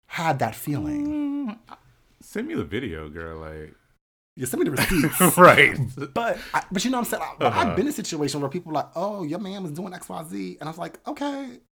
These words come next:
Speaker 1: thanks for the
Speaker 2: Ooh.
Speaker 1: information."
Speaker 2: Yeah, I just think that it's probably, one, it's probably not that serious 'cause if it was,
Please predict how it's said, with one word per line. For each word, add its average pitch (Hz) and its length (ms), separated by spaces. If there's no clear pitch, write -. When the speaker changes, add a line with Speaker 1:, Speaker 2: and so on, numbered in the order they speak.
Speaker 1:
thanks 240 180
for 208 140
the 220 60
Speaker 2:
Ooh. - 20
Speaker 1:
information." 214 640
Speaker 2:
Yeah, 90 340
I 156 80
just 147 160
think 143 160
that 98 260
it's 127 160
probably, 127 600
one, 143 300
it's 139 100
probably 104 220
not 87 180
that 80 160
serious 107 320
'cause 92 160
if 90 140
it 78 200
was, 87 480